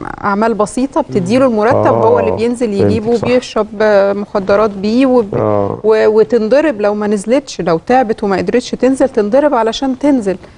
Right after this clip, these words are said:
Speaker 2: مم.
Speaker 1: فلما تبقى الموضوع وصل للدرجة دي من ال-، لا، محتاجين ناخد خطوة، محتاجين إن احنا نساعد الناس دي يعني.
Speaker 2: يعني احنا برضو علشان نكون يعني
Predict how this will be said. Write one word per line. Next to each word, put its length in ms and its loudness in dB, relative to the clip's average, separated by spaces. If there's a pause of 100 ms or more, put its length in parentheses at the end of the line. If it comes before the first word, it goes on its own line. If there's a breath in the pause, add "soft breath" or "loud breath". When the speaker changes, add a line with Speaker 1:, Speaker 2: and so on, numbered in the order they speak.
(180 loud breath)
Speaker 2:
مم. 120 -8
Speaker 1:
فلما 340 0
تبقى 320 0
الموضوع 520 0
وصل 440 2
للدرجة 720 0
دي 240 -2
من 180 0
ال-، 520 0 (580 soft breath)
لا، 200 2
محتاجين 520 -2
ناخد 280 -4
خطوة، 340 -6
محتاجين 500 0
إن 60 2
احنا 220 0
نساعد 400 0
الناس 400 -2
دي 100 -2
يعني. 160 -8
Speaker 2:
يعني 360 2
احنا 240 0
برضو 480 0
علشان 540 0
نكون 640 -2
يعني 520 -2